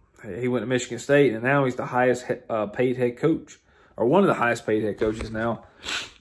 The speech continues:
He's making more than Kirby Smart. Michigan, Michigan State paid that man big money.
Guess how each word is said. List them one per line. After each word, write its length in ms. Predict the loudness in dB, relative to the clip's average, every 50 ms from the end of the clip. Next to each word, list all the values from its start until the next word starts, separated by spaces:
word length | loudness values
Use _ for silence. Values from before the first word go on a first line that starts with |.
| -20 _ -10
He's 120 | -6 -2
making 260 | 0 2 4 4 4
more 160 | 6 6 6
than 120 | 6 4 4
Kirby 260 | 4 4 4 4 4
Smart. 500 | 2 2 6 6 8 8 6 4 0 -6 -16 -20 -20 -14 -8
Michigan, 420 | -4 -4 -4 -4 -4 -4 -4 -2
Michigan 360 | -2 -2 -4 -4 -4 -6 -8
State 420 | -6 0 2 4 6 6 6 4 2 -2 -8 -12 -20 _ _ _ _ _ _ _ _ _ _
paid 300 | 2 6 6 6 6 6
that 180 | 4 2 2 0
man 340 | -4 -8 -8 -10 -12 -14 -18 -20 _ _ _ _ _ _ _ _ _ _ _ _ _ -4
big 220 | -2 0 0 0 -2
money. 420 | -4 -6 -6 -6 -8 -12 -14 -16